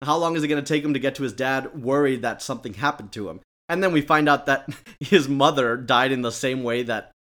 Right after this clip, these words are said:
Colin Farrell's lying about his dad. So, like, this poor guy, this kid is just, like, sent on this distressful trip thinking his dad is injured. Um, and so Barry Keoghan's like, "That's the meanest thing you've ever, I've ever heard.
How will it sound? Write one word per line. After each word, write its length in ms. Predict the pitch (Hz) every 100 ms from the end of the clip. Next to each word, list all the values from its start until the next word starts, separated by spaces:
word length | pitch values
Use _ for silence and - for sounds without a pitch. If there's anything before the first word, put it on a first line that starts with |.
| -
Colin 240 | 127 123
Farrell's 240 | 127 117 104
lying 260 | 107 117
about 180 | 110 107
his 120 | 101
dad. 380 | 98 107 127 165 - - -
So, 100 | 185
like, 260 | 185 165 - _
this 140 | 202 196
poor 240 | 262 269
guy, 500 | - 139 131 117 117
this 180 | 123 127
kid 400 | - 220 226 143
is 100 | 135
just, 160 | 139 135
like, 180 | 127 - _ -
sent 240 | - 185
on 100 | 175
this 140 | 143 120
distressful 420 | 123 - 151 135
trip 220 | - 131
thinking 260 | - 113 113
his 200 | 107 98 _ - 113
dad 240 | 113 117 110
is 120 | 104
injured. 420 | 120 98 95 101 _ _ _ _ 120
Um, 280 | 113 107 -
and 140 | 165 170
so 60 |
Barry 200 | 156 175
Keoghan's 240 | 175 170 156
like, 160 | 135
"That's 200 | 156 151
the 80 | 151
meanest 320 | 147 160 147
thing 120 | 151
you've 140 | 143 127
ever, 340 | 117 117 113 -
I've 160 | 123
ever 160 | 120 120
heard. 400 | 202 202 190